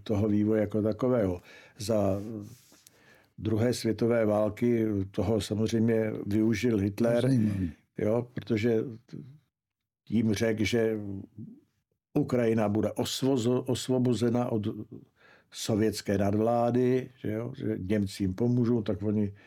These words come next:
Speaker 1: s radostí. No a samozřejmě tyhle ty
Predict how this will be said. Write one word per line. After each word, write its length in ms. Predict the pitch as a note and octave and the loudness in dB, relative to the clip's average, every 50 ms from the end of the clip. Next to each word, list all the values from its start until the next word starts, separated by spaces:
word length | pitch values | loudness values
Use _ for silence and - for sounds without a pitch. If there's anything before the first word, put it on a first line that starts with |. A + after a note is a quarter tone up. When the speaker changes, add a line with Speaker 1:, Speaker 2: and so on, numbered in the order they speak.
| - - - - - - _ _ _ _ - | -20 -20 -20 -20 -20 -20 _ _ _ _ -8
Speaker 1:
s 80 | - G#2 | -4 -2
radostí. 720 | G#2 G2+ G#2 G#2 A2 A2 - - _ - B2 B2 A#2+ A#2+ - - - - - - | 0 0 0 0 0 -2 -2 -6 _ -2 0 0 0 0 -4 -10 -20 -16 -6 -2
No 80 | A#2 | -2
a 60 | A2 G#2+ | -2 -2
samozřejmě 480 | - - A2 A2 A2 A#2 A#2 A#2 A#2 | -2 -2 -2 0 0 0 2 0 0
tyhle 260 | G2+ - A2 A2+ A2 | 0 0 0 0 0
ty 280 | G#2 - A#2+ A2+ G#2 | 0 0 -2 -2 -2